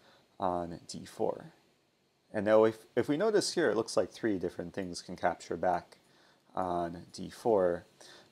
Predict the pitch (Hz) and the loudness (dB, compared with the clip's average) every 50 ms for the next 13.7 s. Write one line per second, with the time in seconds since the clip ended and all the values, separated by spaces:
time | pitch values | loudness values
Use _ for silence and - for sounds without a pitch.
0 | _ _ - 95 92 90 87 87 87 85 80 - - - - 95 - - 120 101 | _ _ -4 -2 -2 -2 -2 -6 -8 -10 -12 -12 -10 -6 -6 -4 -2 -2 -2 -2
1 | - - 107 98 95 90 - - - - - - 139 143 135 - - 104 95 - | -2 -2 0 2 0 0 -2 -4 -10 -10 -8 -6 -6 -6 -6 -6 -4 -6 -6 -2
2 | - - 82 - - - - 82 - - 85 - - - - - 85 - - - | 0 -2 -2 -2 -2 -8 -8 -4 -2 -2 -2 -2 -4 -10 -18 -16 -16 -16 -10 -6
3 | - 90 87 85 87 87 85 85 - 92 87 87 87 90 120 135 - - - _ | -2 -2 -2 -2 -4 -8 -8 -10 -10 -10 -8 -6 -4 -4 -6 -6 -8 -14 -20 _
4 | _ _ _ _ _ _ _ _ _ _ _ _ _ _ _ - - - _ - | _ _ _ _ _ _ _ _ _ _ _ _ _ _ _ -20 -20 -20 _ -6
5 | - 101 95 95 95 92 90 90 90 - 120 - 196 202 - - 196 175 139 127 | -4 -2 0 0 0 -2 -2 -4 -6 -6 -6 -6 -6 -6 -4 -4 -2 0 0 -2
6 | 113 120 104 104 95 - - - - 113 110 104 95 90 90 87 82 - - 87 | -2 -2 -4 -4 -4 -4 -6 -2 0 2 2 2 2 0 -2 -4 -4 -2 -2 -4
7 | - - - 87 82 80 82 - - - 139 127 104 98 90 87 85 82 82 85 | -2 -4 -6 -4 -4 -4 -4 -6 -8 -6 -4 -2 0 0 0 0 -2 -2 -6 -8
8 | 82 - - 92 87 85 82 - - - - - - - - - - - 101 95 | -8 -6 -4 -4 -4 -4 -4 -6 -10 -12 -14 -20 -20 -20 -20 -10 -4 -2 -2 0
9 | - 107 101 - 98 92 - - - - 85 - - 107 101 95 92 92 90 82 | 0 0 -2 -2 -4 -6 -8 -8 -8 -10 -6 0 2 4 4 6 6 4 4 2
10 | 76 82 87 90 92 87 - 92 80 - 90 - - 90 82 - - - _ _ | 0 -6 -8 -8 -8 -8 -8 -10 -10 -10 -8 -8 -6 -8 -8 -8 -12 -20 _ _
11 | _ _ _ _ _ - 90 - 90 - - 85 87 - - - 85 - - 90 | _ _ _ _ _ -12 -8 -8 -8 -8 -6 -8 -8 -8 -10 -12 -10 -6 -6 -6
12 | 85 80 - - - - _ _ _ _ _ - - - - - - - _ _ | -6 -6 -10 -12 -14 -16 _ _ _ _ _ -20 -20 -20 -20 -20 -20 -20 _ _
13 | - - - - 101 95 92 92 92 90 92 - - | -10 -6 -2 2 2 4 4 4 4 2 0 -4 -8